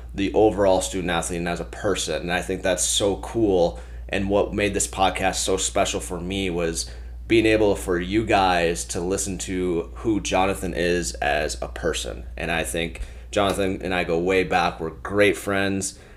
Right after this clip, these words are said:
and I think he's one of the best up-and-coming coaches here in the N A I A, and I think you guys will all love this podcast.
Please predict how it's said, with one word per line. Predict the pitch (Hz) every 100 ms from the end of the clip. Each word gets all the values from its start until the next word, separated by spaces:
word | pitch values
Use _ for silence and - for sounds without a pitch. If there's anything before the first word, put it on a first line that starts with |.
| -
and | 87 85 85
I |
think | 82 87
he's | 85 85
one | 92
of | 85
the | 78
best | - - 110 104 - - -
up-and-coming | 98 101 92 98 92
coaches | 87 90 92 87
here | - 95
in |
the | 87
N | 87
A | 90
I | 87 85
A, | 87 85 85 - - -
and | - 90 85 85 82 -
I | 85
think | 87 90
you | 87
guys | 87 82
will | 82 -
all | 90 90 78
love | 87 87
this | 87
podcast. | - 90 90 - 92 95 92 - -